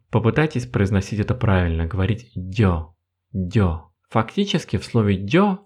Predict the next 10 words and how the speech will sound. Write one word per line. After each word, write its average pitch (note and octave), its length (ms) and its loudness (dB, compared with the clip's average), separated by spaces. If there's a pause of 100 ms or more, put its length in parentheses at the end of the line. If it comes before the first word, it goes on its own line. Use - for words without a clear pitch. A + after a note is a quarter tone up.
(140)
у A2+ 80 0
нас C#3 260 2
всего B2 460 0
написано B2+ 480 0
две A#2 240 2
буквы. G#2 400 -2
Это G#2 320 -2
игрега, A#2+ 920 2 (240)
о. C3+ 380 0 (720)
Де. G2+ 640 0